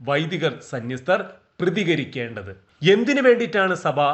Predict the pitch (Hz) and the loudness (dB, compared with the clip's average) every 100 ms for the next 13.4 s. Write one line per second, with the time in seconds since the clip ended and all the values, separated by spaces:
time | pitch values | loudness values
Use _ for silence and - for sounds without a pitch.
0 | 156 - - 143 151 131 139 131 120 123 | -2 -14 -12 -6 -6 -6 -8 -8 -10 -12
1 | 120 120 98 120 113 135 139 135 135 139 | -10 -10 -10 -10 -8 -6 -4 2 4 4
2 | 160 156 143 147 156 - _ _ 139 165 | 0 -4 -6 -8 -10 -12 _ _ -4 0
3 | 202 247 226 220 220 165 180 208 208 175 | 2 2 4 4 4 2 2 0 -4 -6
4 | 196 220 220 202 175 160 160 139 - 120 | -4 -4 -4 -6 -6 -4 -4 -6 -8 -8
5 | 113 143 - _ _ - 139 180 226 226 | -8 -10 -14 _ _ -2 2 4 2 0
6 | 190 - 247 220 175 202 226 226 214 214 | -4 -2 0 0 0 4 6 6 2 0
7 | 220 214 - - 180 170 165 175 226 240 | 0 -4 -10 -10 -4 2 4 4 4 2
8 | 226 220 214 214 - - 170 170 226 240 | 4 4 2 -6 -14 -2 0 0 -2 -2
9 | - 214 208 214 202 - 143 170 214 240 | -2 -2 0 -4 -6 -12 0 2 2 4
10 | 240 226 208 214 - 139 156 180 - 240 | 4 2 -4 -6 -10 0 2 2 0 -4
11 | 214 196 196 185 180 180 170 - - - | -4 -4 -2 -2 2 0 0 -6 -12 -2
12 | 175 202 190 190 175 175 190 175 170 - | 0 2 0 -2 -4 -4 -4 -4 -4 -4
13 | 156 156 127 | -4 -2 -4